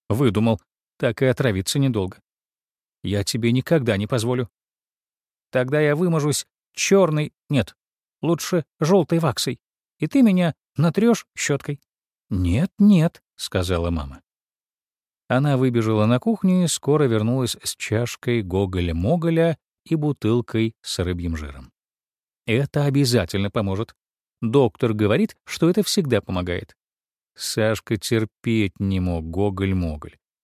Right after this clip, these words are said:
но съел всё, что было в чашке. И, взглянув на маму, умоляюще спросил:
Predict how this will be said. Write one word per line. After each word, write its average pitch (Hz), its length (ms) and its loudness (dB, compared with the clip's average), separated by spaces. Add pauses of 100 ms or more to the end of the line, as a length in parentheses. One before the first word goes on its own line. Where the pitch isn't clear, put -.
(120)
но 147 180 0
съел 165 360 0
всё, 185 280 -2
что - 180 -4
было 110 220 -2
в - 20 -8
чашке. - 480 -10 (800)
И, 135 100 2
взглянув 131 500 -2
на 120 180 4
маму, 175 440 2
умоляюще 110 720 0
спросил: - 540 -8